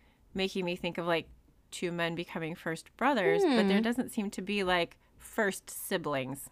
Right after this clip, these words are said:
Speaker 2: Yeah.
Speaker 1: Interesting.
Speaker 2: Hmm.
Speaker 1: Good question. Hmm.
Speaker 2: Hmm.
Speaker 1: Maybe we can get into that on, like, the gender dynamic topic
Speaker 2: Hmm.
Speaker 1: that Zool suggested. That was a good one.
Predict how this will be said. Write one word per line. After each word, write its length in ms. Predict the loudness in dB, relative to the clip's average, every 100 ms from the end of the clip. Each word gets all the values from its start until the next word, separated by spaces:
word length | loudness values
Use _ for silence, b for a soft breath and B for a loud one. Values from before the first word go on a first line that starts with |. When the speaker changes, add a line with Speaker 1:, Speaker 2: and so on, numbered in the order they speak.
| -4
Speaker 2:
Yeah. 480 | 4 6 8 6 2 _ _ _ _ _ _ _ _ _ _ _ -16 -4
Speaker 1:
Interesting. 920 | -2 -2 -6 -10 -6 -4 -2 -4 -2
Speaker 2:
Hmm. 640 | 2 4 4 4 4 4 2 0
Speaker 1:
Good 200 | -2 -4
question. 520 | 6 6 6 6 4 4
Hmm. 280 | 4 4 4
Speaker 2:
Hmm. 60 | 2 B B
Speaker 1:
Maybe 200 | 2 4
we 120 | 4
can 140 | 4 6
get 180 | 6 6
into 200 | 4 6
that 240 | 10 10
on, 120 | 8 6
like, 160 | 0
the 80 | -2
gender 380 | 0 2 2 4
dynamic 640 | 4 2 0 0 -2 -6 -20 _ _ _ _ _ _ -6
topic 540 | 4 4 4 0 0
Speaker 2:
Hmm. 180 | -2 2
Speaker 1:
that 160 | 2 2
Zool 360 | -2 0 0
suggested. 760 | -2 -4 0 0 0 -2 -2 -4 -12 _ _
That 160 | 6 6
was 120 | 6
a 40 | 0
good 240 | -2 0
one. 300 | 0 -2